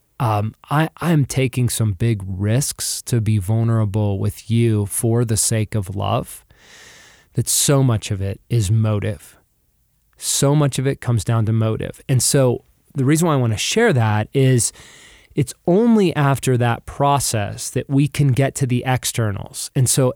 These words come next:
everything I just shared has no bearing on whether or not you lead that company, whether or not you assume a role on a board of directors or as an elder,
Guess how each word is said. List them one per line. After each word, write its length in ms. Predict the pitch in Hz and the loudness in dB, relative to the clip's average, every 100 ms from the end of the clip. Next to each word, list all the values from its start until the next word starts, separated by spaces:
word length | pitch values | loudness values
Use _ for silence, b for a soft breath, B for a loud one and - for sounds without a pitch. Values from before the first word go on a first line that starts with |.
| - | -2
everything 640 | 196 190 190 185 160 139 | -2 0 0 0 0 0
I 100 | 123 | 0
just 240 | 117 123 - | 0 -2 -2
shared 380 | - 117 107 98 | -2 0 0 -2
has 200 | 117 107 | 0 2
no 600 | 131 139 156 180 185 180 | 4 4 4 4 4 2
bearing 560 | 143 135 131 107 87 - _ b b b b | 2 2 2 0 -4 -12 _ b b b b
on 260 | 139 135 127 | 2 4 4
whether 360 | 131 147 156 147 | 4 4 4 4
or 60 | |
not 440 | 139 131 127 123 - b b | 4 4 2 0 -4 b b
you 400 | - 110 131 147 | -4 2 4 4
lead 760 | 131 123 139 143 123 113 117 131 b b - | 4 2 4 4 4 2 0 -4 b b -4
that 280 | 135 131 - | -2 -2 -4
company, 640 | - 135 123 104 95 92 _ _ _ _ _ _ _ - | 0 2 2 -2 -4 -12 _ _ _ _ _ _ _ -4
whether 340 | 120 139 147 147 | 2 2 4 2
or 100 | 131 | 4
not 360 | 127 127 120 | 2 2 0
you 240 | 135 127 123 | 0 2 2
assume 680 | - - 147 143 139 131 127 | 0 0 2 2 2 0 0
a 140 | 117 | -2
role 640 | 107 113 127 127 113 107 101 B B B B | 0 2 2 4 2 0 -2 B B B B
on 140 | 127 | 0
a 40 | 127 | 0
board 260 | 123 123 | 2 2
of 100 | 123 | 2
directors 840 | 123 127 127 127 - 107 101 - - b b | 2 2 2 0 -4 -8 -8 -12 -16 b b
or 180 | 120 120 | -2 0
as 200 | 123 120 | 2 2
an 140 | 131 - | 0 0
elder, 520 | 135 135 123 107 | 2 2 2 0